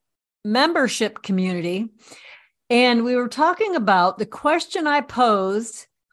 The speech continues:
is, I asked, "Are you in the driver's seat?" And it was really funny because ten years ago, I would have told you, "Yes, I'm in the driver's seat. Are you kidding me? I'm strong, powerful, I'm driven,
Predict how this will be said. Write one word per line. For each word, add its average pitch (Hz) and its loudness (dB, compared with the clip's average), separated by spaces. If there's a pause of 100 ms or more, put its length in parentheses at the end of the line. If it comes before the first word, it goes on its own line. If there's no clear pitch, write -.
(520)
is, 233 2 (360)
I 226 2
asked, 262 0 (400)
"Are 220 2
you 269 2
in 285 4
the 269 6
driver's 226 2
seat?" - -12 (220)
And 240 2 (120)
it 226 2
was 269 0
really 370 2
funny 359 -2
because 220 0 (440)
ten 339 -4
years 285 2
ago, 185 2
I 214 6
would 339 0
have 277 -4
told 240 -2
you, 214 -2
"Yes, 185 -2
I'm 180 -4
in 185 -6
the 175 -6
driver's 170 -4
seat. 202 0
Are 208 -2
you 247 -2
kidding 330 -2
me? 339 -6
I'm 339 -2
strong, 277 4
powerful, 269 4
I'm 254 0
driven, 269 -2